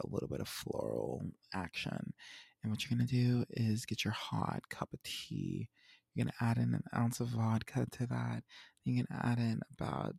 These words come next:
three quarters of an ounce of Saint Germain into it and give it a nice little stir. Add some honey, add some brown sugar if you want.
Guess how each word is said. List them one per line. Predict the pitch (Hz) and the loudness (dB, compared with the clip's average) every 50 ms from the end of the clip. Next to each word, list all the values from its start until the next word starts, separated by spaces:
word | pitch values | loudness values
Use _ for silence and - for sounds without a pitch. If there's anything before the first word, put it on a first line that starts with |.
| - _ _ - | -10 _ _ -2
three | 127 131 | 0 0
quarters | 120 - - 120 120 - 120 117 - - | 0 0 -2 -2 0 0 0 -2 -2 -2
of | 120 | -2
an | 117 113 110 | 0 0 0
ounce | 98 - 120 113 117 - | 0 0 0 0 -2 -4
of | - - - | -6 -6 -6
Saint | - - 120 117 123 | -4 -2 -2 -2 -2
Germain | - - 123 - - 60 62 60 58 - | -2 -2 0 0 2 2 2 2 2 0
into | - 117 120 - - - | 0 -2 -2 0 0 0
it | - - - - | 0 0 0 -2
and | - - | -4 -4
give | - - | -2 -2
it | - | -2
a | - | -2
nice | - - - - - - | -2 0 0 -2 -2 -4
little | - - 120 | -4 -2 0
stir. | - - - - 120 113 113 113 110 - - - - - - - - _ - | 0 0 2 2 2 4 4 4 2 0 -4 -10 -12 -12 -14 -16 -10 _ -2
Add | 117 123 117 - | 0 0 0 0
some | - 120 117 | 0 0 -2
honey, | - - - - - 127 123 123 120 120 127 127 76 | -2 -6 -10 -2 0 2 2 4 4 4 2 2 2
add | 85 - - | 0 -2 -4
some | - - - - | -6 -8 -10 -8
brown | - - - - - - - | -6 -4 -4 -4 -6 -6 -4
sugar | 123 - - - - - - - - - - - - - | -2 -2 -2 -2 -2 -4 -2 -4 -4 -4 -2 -2 -2 -4
if | - - - | -4 -4 -6
you | 50 50 | -4 -2
want. | 50 50 50 50 50 50 50 - - | -2 -2 -2 -4 -4 -6 -10 -12 -14